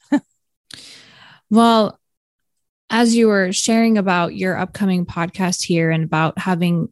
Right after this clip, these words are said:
Speaker 2: a slowness in this
Speaker 1: Mm-hmm.
Speaker 2: season, I was thinking how important that is because there is such pressure and we live in such a busy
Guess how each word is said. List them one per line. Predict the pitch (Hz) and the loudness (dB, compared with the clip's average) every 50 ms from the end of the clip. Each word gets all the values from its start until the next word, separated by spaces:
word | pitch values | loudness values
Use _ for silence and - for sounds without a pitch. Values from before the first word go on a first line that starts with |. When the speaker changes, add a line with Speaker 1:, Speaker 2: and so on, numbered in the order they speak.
| _ _ | _ _
Speaker 2:
a | - 180 | -10 -4
slowness | - - - - 214 202 196 190 185 190 202 196 180 151 156 170 160 - - - - - - - - _ | -2 0 0 2 2 4 4 4 6 6 6 4 4 2 0 0 -2 -2 -4 -4 -4 -6 -10 -12 -6 _
in | 220 185 185 180 | 2 4 4 4
this | 175 165 175 170 | 4 2 2 2
Speaker 1:
Mm-hmm. | - - | 2 0
Speaker 2:
season, | - - 175 190 208 196 - 170 156 143 139 143 147 170 170 - _ _ _ _ _ _ _ _ _ _ _ _ _ _ _ _ _ _ | 0 0 2 2 2 2 2 0 0 -2 -2 -2 -4 -6 -6 -8 _ _ _ _ _ _ _ _ _ _ _ _ _ _ _ _ _ _
I | - 185 | 0 0
was | 175 185 180 - | 2 2 0 2
thinking | - 196 185 - 175 180 | 2 0 0 2 0 0
how | 180 185 180 175 170 170 165 160 160 - - _ | 2 2 2 2 2 2 2 0 -2 -4 -8 _
important | - 165 165 165 - - - 247 262 262 285 262 226 | -6 -6 -2 -2 0 0 2 0 2 4 4 2 4
that | 202 180 175 | 4 0 0
is | 170 160 160 165 - | 0 0 -2 -2 -4
because | - 170 165 - - 180 170 170 - | -6 -6 -6 -6 -4 -4 -4 -4 -2
there | - 175 - | -4 -4 -4
is | - - 190 185 180 | -2 0 0 2 2
such | - - - - - 185 185 196 - - - - - - - - _ _ _ _ _ _ | 2 0 -2 0 0 0 0 0 0 -2 -4 -2 -2 -2 -4 -8 _ _ _ _ _ _
pressure | - - - - 196 190 180 - - 202 185 175 175 180 170 - | -10 -10 -6 -4 -2 -2 -2 -2 -2 0 0 -2 -2 -4 -6 -6
and | - 170 170 170 160 156 165 165 - _ _ _ _ _ _ _ | -4 -2 -2 -2 0 -2 -4 -4 -8 _ _ _ _ _ _ _
we | 185 180 | 2 2
live | 180 175 185 180 185 180 | 4 4 4 4 4 2
in | - 170 170 165 | 2 0 -2 -2
such | - - - - 202 190 185 - - - | -2 -4 -4 -2 0 0 0 -2 -2 -4
a | - 175 175 | -2 -2 -2
busy | 160 160 160 - - 190 190 190 180 175 180 180 175 170 170 170 | -2 -4 -8 -2 2 4 4 4 4 2 0 0 0 0 -2 -4